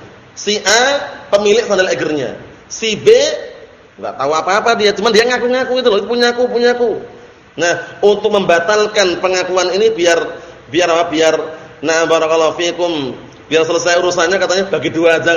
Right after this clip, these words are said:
katanya. Ya, si A nggak mau, masa bagi dua gimana, sandal bagi dua? Paham ya? Karena si A miliknya, pemiliknya gitu loh.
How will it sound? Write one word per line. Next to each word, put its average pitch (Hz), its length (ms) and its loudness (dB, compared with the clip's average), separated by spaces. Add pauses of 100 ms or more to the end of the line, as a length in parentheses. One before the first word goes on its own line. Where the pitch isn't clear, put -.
katanya. 127 320 -4 (560)
Ya, 135 160 -4
si 175 80 -2
A 226 80 2
nggak 254 240 0
mau, 269 160 0
masa 226 160 0
bagi 190 160 2
dua 180 160 2
gimana, 170 240 0
sandal 151 320 2
bagi 143 160 -2
dua? 117 300 -2 (500)
Paham 165 160 0
ya? 131 300 0 (260)
Karena 226 240 2
si 220 160 -2
A 240 240 2
miliknya, 254 380 2 (180)
pemiliknya 214 600 0
gitu 190 100 0
loh. 160 240 -2